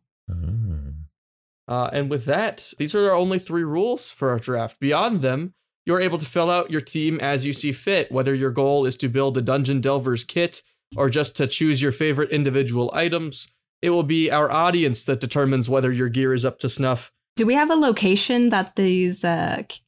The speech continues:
Speaker 3: gears will be used in, or is it kind of, like, all-encompassing?
Speaker 2: All-encompassing, general-purpose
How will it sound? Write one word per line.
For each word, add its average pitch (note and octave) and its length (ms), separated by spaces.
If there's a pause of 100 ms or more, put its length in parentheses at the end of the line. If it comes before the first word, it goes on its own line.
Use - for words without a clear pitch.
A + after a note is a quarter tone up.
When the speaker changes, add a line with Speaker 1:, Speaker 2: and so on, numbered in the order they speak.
(140)
Speaker 3:
gears F#3+ 480
will F#3+ 100
be F#3+ 120
used F3+ 420
in, A#3 300
or E3 440
is F#3 180
it F3+ 100
kind F3+ 220
of, E3+ 80
like, E3 260 (280)
all-encompassing? F3+ 1000 (280)
Speaker 2:
All-encompassing, E3 1000
general-purpose D3+ 1300